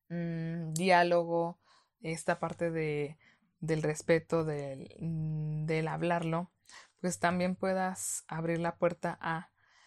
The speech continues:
que ninguna familia es perfecta y que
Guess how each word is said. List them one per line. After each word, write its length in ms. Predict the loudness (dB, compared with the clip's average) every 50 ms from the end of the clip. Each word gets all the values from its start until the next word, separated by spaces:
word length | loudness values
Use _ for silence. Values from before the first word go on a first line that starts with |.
| _ _ _ _ _ _ _
que 140 | 0 2 2
ninguna 540 | 4 4 2 2 2 2 2 0 0 0 -2
familia 300 | -2 -4 -4 -4 -6 -8
es 80 | -8 -6
perfecta 600 | -6 -6 -4 -4 -6 -8 -6 -6 -6 -6 -4 -6
y 180 | -6 -8 -10
que 640 | -10 -10 -6 -6 -4 -4 -6 -8 -10 -14 -16 -20 _